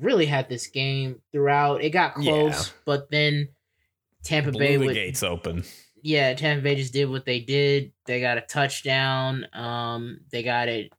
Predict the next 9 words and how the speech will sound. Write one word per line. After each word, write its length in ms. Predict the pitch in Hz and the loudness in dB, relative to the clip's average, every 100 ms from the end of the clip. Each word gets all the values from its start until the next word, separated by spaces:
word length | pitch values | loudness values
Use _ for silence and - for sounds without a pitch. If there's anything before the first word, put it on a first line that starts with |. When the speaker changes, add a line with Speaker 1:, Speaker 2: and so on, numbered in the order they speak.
| _ | _
Speaker 1:
pick 220 | - 127 | -8 -6
six, 640 | - - 147 139 - - - _ _ _ _ _ _ _ | -4 0 0 0 -2 -4 -6 _ _ _ _ _ _ _
and 320 | 113 117 120 | -6 -4 -2
they 160 | 117 123 | -2 -2
got 260 | 120 113 - - | 0 -2 -2 -6
two 240 | - 185 | 0 0
pick 280 | - 131 - | 0 -4 -4
sixes, 460 | - 110 - 113 107 | -4 -4 -4 -8 -4
actually. 760 | 107 107 - - 110 110 135 | -2 -4 -4 -6 -4 -4 -8